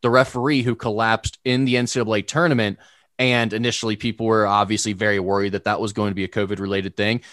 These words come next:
but they have since come out and said that his was unrelated to, to covid nineteen and was another health-related issue. So, you know, wh-, whether,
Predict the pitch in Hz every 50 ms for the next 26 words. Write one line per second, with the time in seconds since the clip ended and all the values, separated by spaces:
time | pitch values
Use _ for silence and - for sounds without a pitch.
0 | - _ _ 120 113 - 113 110 - - 120 117 110 - - 120 117 120 120 110
1 | 127 - 135 139 131 117 143 143 - - 139 175 214 226 208 - 131 117 104 92
2 | 90 - _ _ _ _ _ _ _ _ - 131 127 120 113 110 101 104 101 95
3 | 98 92 85 - - - 117 104 95 - _ - 110 - 123 110 98 104 98 101
4 | 98 - - - 104 101 104 104 101 101 101 101 98 92 101 98 101 101 87 98
5 | 95 85 _ - - _ _ 110 110 - - 110 104 104 104 95 101 135 151 131
6 | - 92 85 - - - 139 123 110 101 - _ _ - _ _ _ _ _ _
7 | _ _ _ _ 131 107 92 87 - - 127 - - - 156 170 160 160 160 147
8 | 135 123 110